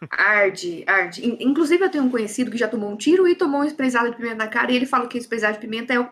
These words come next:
Speaker 2: mais, é, impede a pessoa de, de, de ir atrás
Speaker 1: É,
Speaker 2: de você.
Speaker 1: eu já tive uma, uma experiência, mas não foi com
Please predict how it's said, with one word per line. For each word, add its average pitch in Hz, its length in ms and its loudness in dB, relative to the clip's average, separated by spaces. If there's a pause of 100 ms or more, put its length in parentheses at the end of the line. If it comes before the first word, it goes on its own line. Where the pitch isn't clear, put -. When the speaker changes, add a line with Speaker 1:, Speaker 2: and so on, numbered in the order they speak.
Speaker 2:
mais, 233 480 -2 (380)
é, 208 680 4 (960)
impede 254 400 2
a - 40 0
pessoa 247 280 2
de, 226 140 -4
de, 220 400 -10
de - 320 -20
ir 226 60 -2
atrás 208 240 0
Speaker 1:
É, - 20 0
Speaker 2:
de 196 80 -2
você. 247 320 -6 (400)
Speaker 1:
eu 190 120 -2
já 208 160 -4
tive 196 380 -12
uma, 147 500 -6
uma 139 180 -14
experiência, 135 800 -12
mas 120 140 -16
não 131 60 -20
foi 147 220 -18
com - 180 -20